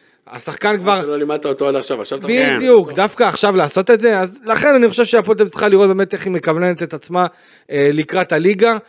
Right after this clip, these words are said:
Speaker 1: ואני, כמו שאמרתי בפרקים הקודמים, ההכנה של הפועל תל אביב הייתה הכנה לא טובה, נכון שהיו פציעות, לדעתי, עצם זה שעכשיו, רק, רק עכשיו, אה, אלטמן ואושבולט נכנסים לרבע שעה אחרו-,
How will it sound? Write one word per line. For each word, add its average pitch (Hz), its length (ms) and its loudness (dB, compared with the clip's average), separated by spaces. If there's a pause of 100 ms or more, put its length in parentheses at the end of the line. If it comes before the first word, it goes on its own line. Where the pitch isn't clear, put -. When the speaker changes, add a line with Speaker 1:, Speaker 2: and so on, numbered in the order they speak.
(260)
Speaker 1:
ואני, 151 1200 0
כמו 175 220 -2
שאמרתי 160 380 -4
בפרקים 151 460 -2
הקודמים, 151 480 -2
ההכנה 156 440 -2
של 170 180 -2
הפועל 147 220 -4
תל 156 100 -10
אביב 131 120 -6
הייתה 135 260 -6
הכנה 135 360 -6
לא 160 160 2
טובה, 196 380 -2 (560)
נכון 170 400 -2
שהיו 160 360 0
פציעות, 202 720 0 (640)
לדעתי, 143 680 -4
עצם 170 320 -4
זה 160 100 -6
שעכשיו, 156 520 -2
רק, 175 420 -4 (120)
רק 165 180 -6
עכשיו, 180 420 0 (560)
אה, 127 200 -4 (120)
אלטמן 170 600 -2
ואושבולט 147 640 0
נכנסים 143 480 -8
לרבע 147 480 0
שעה 160 200 -4
אחרו-, 139 300 -4